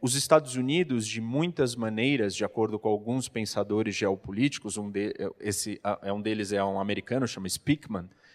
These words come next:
ele fala o seguinte, é, os Estados Unidos se tornou a potência quando ele dominou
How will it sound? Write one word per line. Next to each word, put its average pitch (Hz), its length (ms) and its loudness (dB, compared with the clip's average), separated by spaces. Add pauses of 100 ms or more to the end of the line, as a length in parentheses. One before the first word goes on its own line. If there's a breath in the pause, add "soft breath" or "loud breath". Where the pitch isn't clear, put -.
(240 soft breath)
ele 113 140 6
fala 147 240 8
o - 20 0
seguinte, 165 580 0 (400 soft breath)
é, 104 320 6 (240)
os 117 140 -4
Estados 120 340 2
Unidos 143 280 -2
se - 200 -2
tornou 147 1000 4 (100)
a 123 80 2
potência 131 680 0
quando 131 220 -2
ele 139 140 2
dominou 139 720 4